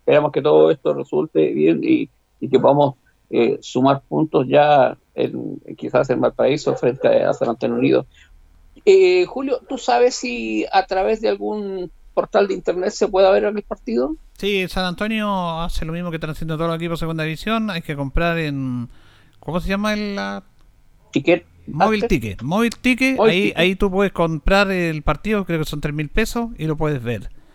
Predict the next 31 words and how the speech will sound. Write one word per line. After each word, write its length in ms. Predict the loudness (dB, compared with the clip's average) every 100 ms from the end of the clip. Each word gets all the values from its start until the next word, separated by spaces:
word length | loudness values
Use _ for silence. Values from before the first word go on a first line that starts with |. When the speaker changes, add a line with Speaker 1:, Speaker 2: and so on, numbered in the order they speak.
| _ _ -4
Speaker 2:
¿Ah? 260 | -4 -4 -8 -4
Speaker 1:
Ya. 160 | -2
Speaker 2:
El 100 | 0
domingo 340 | -2 -2 -2 0
a 40 |
las 140 | 0
doce. 440 | 0 0 0 -6 -6
Nosotros 400 | -8 -8 -6 -4
vamos 140 | -2
a 40 | -2
estar 180 | -2 -2
acá 180 | -2
como 160 | -4 -6
siempre. 520 | -2 -2 -2 -4 -4 -8 -20 -20 -16 -6
Vamos 140 | -4
a 40 | -4
estar 140 | -4
viendo 220 | -4 -4
el 60 | -4
partido 320 | -4 -2 -2
también, 540 | -2 -2 -2 -4 -6 -10 -8
pero 140 | -4
vamos 120 | -4
a 20 |
estar 160 | -4 -4
con 100 | -6
nuestros 580 | -8 -6 -6 -6 -8 -8
amigos 320 | -8 -8 -8
de 60 | -8
Radio 380 | -8 -8 -10
Chilena, 680 | -12 -10 -4 -2 -2 -2 -4